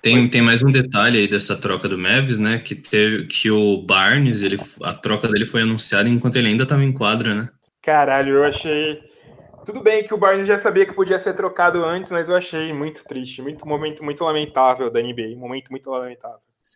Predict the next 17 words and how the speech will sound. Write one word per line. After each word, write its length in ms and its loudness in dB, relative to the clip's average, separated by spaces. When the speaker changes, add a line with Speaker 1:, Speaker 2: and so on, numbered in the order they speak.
Speaker 1:
Sim, 340 -4
o 380 -8
agente 640 -2
LeBron 380 0
James 360 0
até 640 0
deu 200 -4
um 140 -2
rage 360 2
no 120 0
Instagram, 840 -2
né? 100 -12
Speaker 2:
Hipócrita, 720 2
né? 340 2
Hipócrita, 540 0
Speaker 1:
É. 100 -2
Speaker 2:
mas 540 4